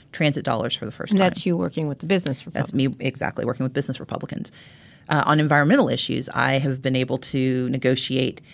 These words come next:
Speaker 1: and work with economic libertarians on environmental issues, not by framing them as environmental issues, but by framing them as property rights issues. So we've been able to push back on stream buffers,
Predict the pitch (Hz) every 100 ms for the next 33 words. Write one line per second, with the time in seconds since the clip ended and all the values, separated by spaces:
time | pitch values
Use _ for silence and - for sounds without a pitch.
0 | - 143 135 139 131 131 135 131 131 131
1 | 131 - 311 202 131 127 - - - 131
2 | 135 127 139 254 - - - - - -
3 | - - - - 160 226 233 202 - 160
4 | 160 147 127 127 - 127 123 131 120 120
5 | 214 - 135 - 131 131 - 139 127 135
6 | 131 131 127 131 139 135 - - 247 254
7 | - - - - - - - - - -
8 | - - 156 151 147 139 143 135 - 135
9 | 131 127 127 135 - 143 131 123 139 123
10 | 131